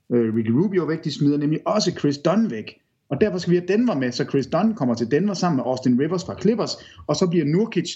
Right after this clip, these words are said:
som er i overtal i Denver, de kommer, han kommer så også til Minnesota, så nu har man en stor center, man kan spille sammen med Karl Anthony Towns, og prøve den af, og så kan man smide Giorgio Dieng ned på bænken og sige, "Du kommer fra bænken."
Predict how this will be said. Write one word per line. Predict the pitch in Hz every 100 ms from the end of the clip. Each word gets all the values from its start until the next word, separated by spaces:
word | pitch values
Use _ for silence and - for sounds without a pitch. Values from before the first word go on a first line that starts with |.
| -
som | 139 123
er | 117
i |
overtal | 117 147 190 156 120 117
i |
Denver, | 147 165 175
de | 185
kommer, | 175 147 139 -
han | 170
kommer | 170 143
så | 139
også | 147
til | 131
Minnesota, | 113 107 151 180 139 - - -
så | 160
nu | 156
har | 165
man | 131 120
en | 123
stor | - 175
center, | 120 160 127
man | 120
kan | 110
spille | - 156 175
sammen | 151 120
med | 110
Karl | 117
Anthony | 117 113 139
Towns, | 123 135 175 - - - - -
og | 131
prøve | 139 139 139
den | 185
af, | 135 139 120
og | -
så | 156
kan | 147
man | 120
smide | 110 123 120 117 -
Giorgio | 120 120
Dieng | 113 127 151 156
ned | 139 139
på | 120
bænken | 156 139 117
og | 113
sige, | 123
"Du | 135
kommer | 143 127
fra | 110 113
bænken." | 107 -